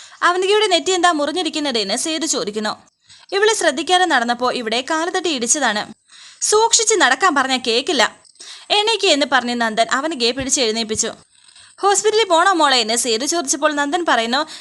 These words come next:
"ഏയ് അതിന്റെ ആവശ്യം ഇല്ല അച്ഛാ, ചെറുതായിട്ട് ഒന്ന് മുറിഞ്ഞേ ഉള്ളൂ, ഇവൾക്കുള്ള മരുന്ന് ഞാൻ കൊടുത്തോളാം, എന്റെ കയ്യിലുണ്ട്." "ശ്രദ്ധിച്ച് നടക്കണ്ടേ മോളെ, എന്തെങ്കിലും പറ്റിയ എന്ത് ചെയ്യുമെന്ന്?" സേതു പറയുന്നു. "ഞാനും അതാ പറഞ്ഞുകൊണ്ടിരിക്കുന്നത്, ഒരു ശ്രദ്ധയില്ല."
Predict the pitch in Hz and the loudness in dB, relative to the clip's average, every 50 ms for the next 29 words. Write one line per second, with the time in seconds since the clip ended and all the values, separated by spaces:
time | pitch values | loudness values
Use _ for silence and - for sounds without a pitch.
0 | - - - 330 370 320 262 311 339 339 403 403 415 349 330 339 - 339 294 285 | -10 -2 2 2 4 4 4 2 2 0 0 2 2 2 2 2 0 0 0 2
1 | 311 302 - 294 302 294 294 - - - - - - - 381 381 381 392 427 427 | 2 2 2 2 2 2 0 -2 -10 -20 -20 -10 -4 0 2 2 2 4 4 2
2 | 440 453 440 415 415 427 453 427 349 320 320 320 359 330 269 240 220 - - - | 4 2 2 2 2 2 2 2 2 2 2 2 2 2 2 2 0 0 -2 -6
3 | - - - 330 330 403 440 440 - 415 415 381 339 285 269 262 269 262 262 254 | -20 -10 -8 -2 0 0 0 2 2 2 2 4 2 2 0 0 0 2 2 2
4 | 311 349 359 320 269 285 254 233 220 220 233 247 277 349 359 349 311 262 214 196 | 2 2 0 0 2 2 4 4 4 2 0 -2 -2 0 2 2 2 2 0 -2
5 | 185 - - - - - - - - - 370 370 381 330 415 403 440 403 339 277 | -4 -4 -6 -10 -20 -20 -18 -12 -8 -4 -2 0 0 2 2 2 2 2 2 2
6 | 269 285 381 381 330 339 311 269 269 262 254 247 - 302 359 403 381 392 381 381 | 2 2 0 0 0 0 0 0 0 0 0 0 0 -2 -2 -2 -2 -2 0 0
7 | 285 247 247 - 349 320 269 247 269 339 415 392 359 359 302 285 254 226 220 254 | 0 0 0 -2 -2 -2 -2 -2 -2 -2 0 0 0 0 -2 -2 -4 -4 -4 -4
8 | - - 370 370 330 330 - 247 208 196 202 202 208 202 - - - _ - - | -4 -4 -4 -4 -4 -2 0 0 0 0 -2 -2 -4 -6 -6 -8 -14 _ -20 -20
9 | - - - - - - 403 427 440 453 427 359 302 302 302 302 277 254 262 277 | -20 -20 -20 -20 -10 -2 0 2 2 4 4 4 4 4 4 2 2 0 0 -2
10 | 302 285 233 220 202 233 226 220 - - - - - - 440 466 - - 403 381 | -4 -4 -4 -4 -4 -2 -2 -2 -2 -2 -6 -8 -4 -2 0 0 2 2 2 2
11 | 320 392 392 320 247 214 - | 2 2 2 2 2 0 0